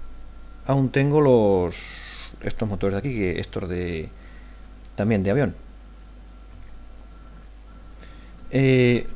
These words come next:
con el número dos puedo bajar y subir las patas del vehículo, y lo que voy a hacer va a ser bajarlas y ahora darle a la G para que bajen las de la nave y suban las del vehículo, porque las del vehículo están muy a ras del suelo y no quiero que se dañe ninguna.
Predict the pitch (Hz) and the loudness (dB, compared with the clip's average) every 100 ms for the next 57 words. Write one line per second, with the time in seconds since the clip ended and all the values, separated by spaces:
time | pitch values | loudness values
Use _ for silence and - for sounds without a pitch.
0 | - - 135 135 156 147 147 180 - - | -6 4 8 8 8 8 8 6 0 -8
1 | - - - - - - 143 131 117 - | -12 -14 -12 -10 -10 0 4 6 6 4
2 | 139 123 135 127 107 - - - 147 - | 2 4 6 8 6 4 -4 2 2 4
3 | 104 104 143 123 127 147 151 165 214 - | 2 4 2 4 4 4 4 2 0 -14
4 | - - - 117 123 139 143 139 139 123 | -16 -14 0 4 6 6 6 4 6 4
5 | - 147 156 175 - - - - 131 139 | 4 4 4 2 -2 -12 -16 0 4 6
6 | 113 135 135 127 - 143 107 98 98 - | 6 6 6 4 4 2 2 2 0 -2
7 | - - 131 127 143 143 123 101 98 98 | -12 -4 0 4 4 4 4 4 4 4
8 | 98 98 135 143 165 - - - - - | 4 6 6 6 4 0 -12 -16 -16 -16
9 | - 147 - 143 101 95 101 156 143 98 | 0 0 4 4 4 2 2 2 2 2
10 | 104 107 107 104 107 117 131 143 143 - | 0 2 4 6 4 2 6 6 6 0
11 | - - 127 120 117 120 113 120 120 - | -6 2 4 6 6 6 6 6 4 4
12 | 143 131 117 117 120 113 - 101 95 87 | 2 2 4 2 2 0 0 -2 0 0
13 | 82 82 | -2 -4